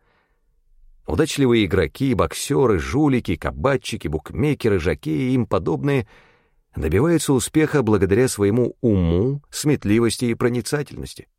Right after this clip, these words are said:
Нет сомнения, что среди профессиональных спортсменов и вообще среди людей, не принадлежащих к хорошему обществу, можно найти мудрых и прозорливых судей человеческой природы.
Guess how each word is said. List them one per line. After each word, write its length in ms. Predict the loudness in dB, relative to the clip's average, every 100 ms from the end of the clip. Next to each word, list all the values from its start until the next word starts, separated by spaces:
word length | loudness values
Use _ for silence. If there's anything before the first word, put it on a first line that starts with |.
| _ _ _ _ _ _ _ _ _ _ _ _ _
Нет 240 | -4 -4 -4
сомнения, 580 | -2 0 0 0 0 0
что 200 | 0 0
среди 340 | 0 0 2
профессиональных 720 | 0 0 0 2 2 0 0
спортсменов 800 | -2 -4 -4 -4 -2 0 0 -2
и 40 |
вообще 460 | -2 -4 -2 0 0
среди 280 | 0 0 2
людей, 300 | 2 2 2
не 160 | 2
принадлежащих 1040 | 2 2 2 2 2 4 2 2 0 -4 -4
к 40 |
хорошему 460 | 0 0 0 -2 -2
обществу, 540 | -2 -4 -12 -14 -18 -20 -20 -20 _ _ _ _ _ -10
можно 340 | -6 0 2
найти 320 | 2 2 0
мудрых 560 | 0 0 -2 0 0 0
и 80 | -2
прозорливых 840 | 0 0 0 0 -2 -2 -2 -4
судей 480 | -6 0 2 4 2
человеческой 680 | 2 2 2 2 -4 -6 -6
природы. 480 | -4 -4 -6 -8